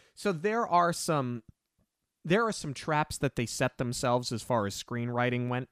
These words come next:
They painted themselves into a couple of corners. But other than that, yeah, it's near perfect. Th-, this is not streaming on Disney Plus. This is not streaming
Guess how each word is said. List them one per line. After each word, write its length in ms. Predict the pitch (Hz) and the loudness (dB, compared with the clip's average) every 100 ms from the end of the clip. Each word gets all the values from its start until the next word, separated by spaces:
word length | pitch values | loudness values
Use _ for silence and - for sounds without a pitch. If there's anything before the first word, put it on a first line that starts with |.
| - | -8
They 100 | 117 | -4
painted 420 | - 135 123 113 | -2 -2 -4 -8
themselves 460 | 113 104 127 120 - | -8 -2 0 0 -2
into 240 | 120 120 | -4 -4
a 40 | |
couple 320 | 113 127 - 92 | -6 -8 -10 -16
of 160 | - | -18
corners. 580 | - 131 135 139 151 - _ _ _ _ - 127 | -8 -4 -2 -2 -4 -8 _ _ _ _ -16 0
But 300 | 180 151 139 - _ | 6 6 4 -2 _
other 260 | 185 202 202 | 4 4 2
than 180 | 175 151 | 0 0
that, 240 | 120 104 _ | 0 0 _
yeah, 200 | 147 110 117 | -2 -2 -4
it's 220 | 127 - | -8 -2
near 160 | 139 | -2
perfect. 460 | 127 - 113 92 - _ _ _ _ _ 180 123 | 0 -2 -4 -8 -18 _ _ _ _ _ -16 -8
Th-, 140 | 202 - | -8 -8
this 320 | 151 165 220 | -4 -2 -2
is 160 | 226 143 | -4 -6
not 460 | 123 117 151 - - | 0 4 4 2 -8
streaming 420 | - 160 160 151 | -6 -6 -6 -6
on 140 | 143 | -6
Disney 300 | 127 139 135 | -4 -4 -6
Plus. 520 | - 110 123 - - - _ - _ _ - | -4 -2 0 -2 -10 -18 _ -20 _ _ 4
This 200 | 180 202 | 4 4
is 140 | 147 | -2
not 220 | 147 139 | -2 -2
streaming 460 | - 151 135 110 | -4 -6 -4 -6